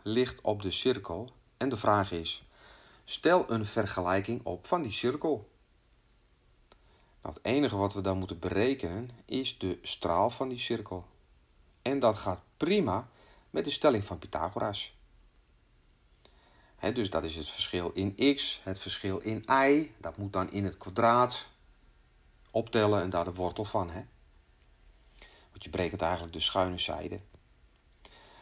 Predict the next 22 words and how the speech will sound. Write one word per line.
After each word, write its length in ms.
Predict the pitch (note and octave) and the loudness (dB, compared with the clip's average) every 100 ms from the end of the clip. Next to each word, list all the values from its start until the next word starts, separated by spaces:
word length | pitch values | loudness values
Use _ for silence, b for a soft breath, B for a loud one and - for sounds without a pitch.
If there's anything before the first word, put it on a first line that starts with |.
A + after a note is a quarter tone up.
| B B | B B
Nou, 140 | - | -4
even 200 | F2+ A2+ | 2 4
op 120 | B2 | 6
de 60 | C3 | 8
rekenmachine 760 | D3 F3 D#3+ C#3+ - D3 D3 | 8 6 4 2 2 2 2
en 120 | G#2+ | 0
dan 100 | G2+ | -2
komen 300 | F#2+ G#2 G2 | 0 0 0
we 160 | F2+ - - | -2 -4 -2
uit 460 | G2+ G2 G2 - | 2 2 0 -4
op 260 | - E2 - - | -4 -4 -4 -4
de 240 | D#2 - | -4 -4
wortel 600 | F2 F#2+ B2+ E3 - C3+ C#3 | -6 4 6 6 6 4 4
van 380 | - F#2 F#2 - - - | 2 0 -2 -8 -18 -8
twaalf 420 | C#3 F3 C#3+ F#2+ | 0 4 4 2
en 120 | E2+ | -2
een 100 | D2 | -4
half. 520 | C#2+ F2+ A#2 - - - - - _ - - _ _ _ - _ - b b b b b b - | -4 -2 -4 -6 -16 -20 -20 -20 _ -20 -20 _ _ _ -20 _ -20 b b b b b b -2
Nou, 180 | - | 0
we 60 | F#2 | 4
hebben 800 | A2 C3+ C3 A#2+ A#2 A2+ - - | 8 8 8 6 6 4 -4 -2
een 720 | G#2 G#2 G2+ G2+ G2 F#2+ F#2+ | 0 2 2 2 0 -2 -6